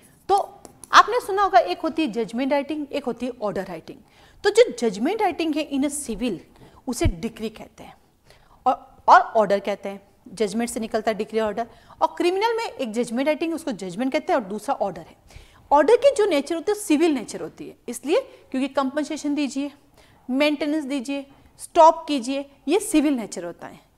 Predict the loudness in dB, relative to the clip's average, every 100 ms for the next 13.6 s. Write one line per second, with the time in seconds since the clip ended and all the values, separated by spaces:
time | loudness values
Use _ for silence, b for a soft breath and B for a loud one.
0 | -8 0 0 0 -2 -2 -4 -4 -8 -10
1 | -10 -10 -18 -20 b b b 0 0 0
2 | 0 0 0 0 0 2 2 2 -4 -6
3 | -8 B B B -6 -2 -2 -2 -2 -4
4 | 2 2 2 -4 -2 -2 -4 -8 -2 0
5 | 2 0 -4 -4 -4 -2 -2 -2 -6 -6
6 | -6 -4 -4 -4 -10 -18 B B B -2
7 | -2 0 -2 -4 -6 -4 -2 -2 -2 -10
8 | -16 b b b 0 0 0 -4 -4 -10
9 | -6 -6 -4 -8 -10 B B 0 2 4
10 | 2 4 0 -4 -8 -6 -10 -10 -8 -4
11 | -2 0 -2 -2 -4 -6 -6 -6 -8 -18
12 | b b b -2 0 2 2 2 -2 -8
13 | -8 -8 -8 -10 -14